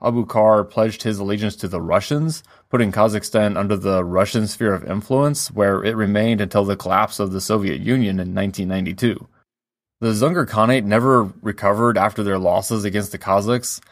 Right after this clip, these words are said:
Less than thirty years later, they were completely eradicated by the Chinese Qing dynasty.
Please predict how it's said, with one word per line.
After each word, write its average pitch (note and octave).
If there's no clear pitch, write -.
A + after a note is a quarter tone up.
Less C#3+
than B2
thirty A2+
years G#2
later, G#2
they B2+
were B2
completely A2
eradicated F#2+
by F2+
the F2+
Chinese F#2+
Qing F#2+
dynasty. F2+